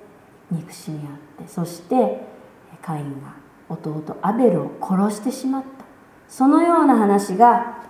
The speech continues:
今日のこの箇所には語られています。初めて読む方には大変ショッキングな内容かもしれませんけれども、この御言葉から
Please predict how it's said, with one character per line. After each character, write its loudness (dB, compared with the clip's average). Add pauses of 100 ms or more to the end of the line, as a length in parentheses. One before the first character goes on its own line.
(120)
今 -2
日 -6
の -6 (260)
こ -8
の -4
箇 -4
所 -2
に 2
は 4 (400)
語 -12
ら -10
れ -14 (180)
て -2
い -16
ま -18
す。 -18 (1120)
初 -2
め 2
て -6
読 0
む -2
方 -8
に -8
は -10
大 -2
変 -4 (160)
シ -10
ョ 2
ッ -10
キ 4
ン 10
グ 6
な 0 (220)
内 0
容 0
か 4
も 4
し -4
れ 0
ま -2
せ 0
ん -2 (560)
け -2
れ 4
ど 6
も、 4
こ -2
の 2
御 4
言 2
葉 6
か 6
ら 4